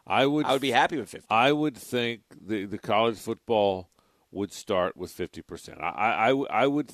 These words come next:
Speaker 1: my guess would be, and I'm, and nobody knows.
Speaker 2: Right.
Speaker 1: But,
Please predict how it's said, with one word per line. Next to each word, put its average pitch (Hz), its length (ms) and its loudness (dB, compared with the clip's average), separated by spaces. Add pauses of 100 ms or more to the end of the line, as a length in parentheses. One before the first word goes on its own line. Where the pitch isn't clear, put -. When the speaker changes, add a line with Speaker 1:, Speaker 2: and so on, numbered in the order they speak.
(100)
Speaker 1:
my 117 300 0
guess 131 400 -2
would 104 180 -6
be, 85 420 0 (500)
and 98 100 -2
I'm, 117 240 -4
and 120 220 -8
nobody 101 420 0
knows. - 340 -20
Speaker 2:
Right. 98 280 -2 (100)
Speaker 1:
But, 95 220 0